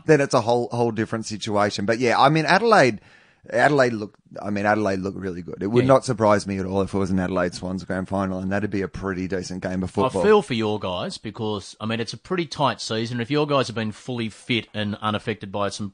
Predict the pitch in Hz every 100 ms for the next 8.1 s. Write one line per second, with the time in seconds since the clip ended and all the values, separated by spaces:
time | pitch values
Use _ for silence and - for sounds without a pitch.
0 | _ - 117 107 104 104 98 98 104 101
1 | 95 101 101 98 92 131 170 185 160 135
2 | 123 117 104 - 95 101 - - _ _
3 | - 143 160 156 165 165 143 147 151 160
4 | 143 127 127 113 123 113 156 175 156 -
5 | _ 147 135 143 170 160 170 170 151 131
6 | 123 120 113 - - 123 120 113 107 110
7 | 107 113 107 101 113 104 120 127 120 90
8 | 113